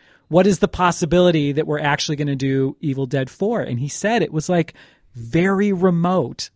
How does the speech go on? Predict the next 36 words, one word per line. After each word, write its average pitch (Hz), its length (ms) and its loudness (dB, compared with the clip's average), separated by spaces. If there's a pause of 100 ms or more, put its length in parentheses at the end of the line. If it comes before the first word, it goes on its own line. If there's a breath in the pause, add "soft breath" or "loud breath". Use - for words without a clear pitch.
(120)
Like, 147 140 -6
that 156 220 0
probably 175 600 2
was 156 440 2
not 151 340 -2 (120)
going 151 280 0
to 147 100 0
happen 139 460 -2
for 139 300 -4
reasons 147 500 0
you 196 140 4
already 151 240 2
spoke 208 300 -4
to, 117 160 -10
Tim. 135 340 -6
So, 143 360 -4 (380 loud breath)
um, 143 640 0 (640)
so 185 200 4
yeah, 175 320 6
I 143 140 0
mean, 170 360 2
I 156 200 -2
guess 180 260 2
at - 80 -6
the 160 60 -4
time 147 340 -2
it 131 140 -6
was 139 200 -4
like, 127 280 -4
well, 196 480 2
uh, 156 480 2 (240)
better 160 320 4
than 175 180 4
nothing, 196 540 2
maybe. 226 560 0
And 151 600 0